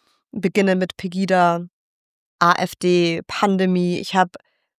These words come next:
ich hab über Jahre live miterlebt, wie Menschen nach und nach Vertrauen in Medien verlieren. Und das sind eben nicht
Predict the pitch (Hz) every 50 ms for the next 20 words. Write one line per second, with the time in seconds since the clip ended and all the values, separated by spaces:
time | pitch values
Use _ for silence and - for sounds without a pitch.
0 | _ _ _ _ _ _ _ _ _ _ 190 - 196 202 190 196 190 185 185 165
1 | 185 208 233 226 226 202 196 180 180 190 214 - - 208 220 - - - 202 190
2 | 180 185 190 202 196 - - - 196 196 180 180 180 180 208 214 - - 208 202
3 | 196 202 202 - - _ _ _ _ - 170 180 175 175 185 208 - - - 190
4 | 185 175 175 175 190 - - 190 180 - - 180 175 175 185 185 185 190 - -
5 | - _ _ _ - 185 185 180 180 - - 185 180 175 170 170 175 170 165 -
6 | 185 170 160 165 165 165 160 160 160 170 - _ _ _ _ _ _ _ _ _
7 | _ _ _ - - 180 185 - 202 190 - - 185 185 190 196 233 - -